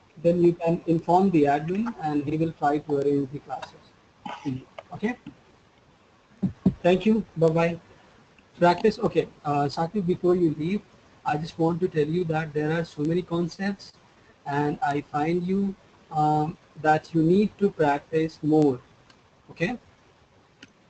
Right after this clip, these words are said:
You need to practice more, so you need to write more programs. You need to code more. Then, uh, you will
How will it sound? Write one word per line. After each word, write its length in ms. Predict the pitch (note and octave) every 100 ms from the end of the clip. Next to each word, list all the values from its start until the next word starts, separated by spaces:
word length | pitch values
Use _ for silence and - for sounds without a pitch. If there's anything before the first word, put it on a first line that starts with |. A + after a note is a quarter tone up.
| _ _ _ _ _ _ _ _ - _ - _ _ _ _ _ _ _ - _ _ _ -
You 80 |
need 240 | D#3 F3+ F#3
to 80 | G#3+
practice 540 | - D3 - F3 -
more, 260 | D3+ D#3 G3
so 140 | F3
you 60 | D#3
need 300 | D#3 F3+ F#3
to 100 | F3
write 280 | D3+ E3 E3+
more 220 | D#3 D#3+
programs. 600 | - D3 C#3 B2+ B2+ -
You 80 | C#3+
need 260 | D3+ F3 -
to 80 | F3+
code 280 | - D#3+ D#3
more. 300 | C#3+ C#3 C3+
Then, 420 | D#3 G3 A3+ A#3 - _ _ _ _
uh, 320 | C#3+ C#3+ D3 C#3+
you 120 | D3+
will 240 | D#3 D#3